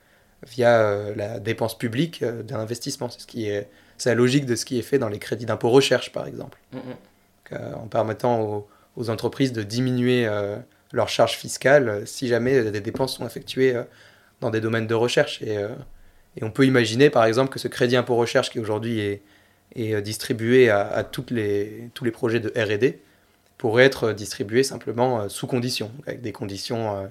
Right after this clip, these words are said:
Speaker 1: euh, sociales, environnementales, climatiques. On pourrait imaginer ce genre de mécanisme. Donc il y a, en fait, il y a un, un panel, euh, assez immense d'outils, euh, de politique publique à explorer. Et, euh,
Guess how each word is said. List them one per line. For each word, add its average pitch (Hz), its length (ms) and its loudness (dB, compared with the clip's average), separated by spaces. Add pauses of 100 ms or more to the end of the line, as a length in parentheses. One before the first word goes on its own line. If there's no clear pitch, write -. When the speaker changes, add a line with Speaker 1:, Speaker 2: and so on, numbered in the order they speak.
(720)
Speaker 1:
euh, 104 100 -4
sociales, 117 440 2
environnementales, 110 800 -2 (140)
climatiques. 110 640 -8 (320)
On - 320 -20
pourrait 131 140 -10
imaginer 113 380 -4
ce 110 140 -6
genre 110 160 0
de 107 60 -2
mécanisme. 107 500 -6 (600)
Donc 120 120 -6
il 123 40 6
y 120 40 8
a, 117 240 8
en 135 80 0
fait, 170 320 4
il - 100 -12
y 127 80 2
a 117 120 2 (560)
un, 127 80 2
un 120 40 2
panel, 135 420 8
euh, 110 200 6
assez 107 240 0
immense 147 320 2
d'outils, 123 400 -2
euh, 110 300 -2 (400)
de 117 80 -2
politique 113 380 -8
publique 123 320 -4
à 127 60 4
explorer. 117 480 0 (880)
Et, - 180 -10
euh, 104 400 0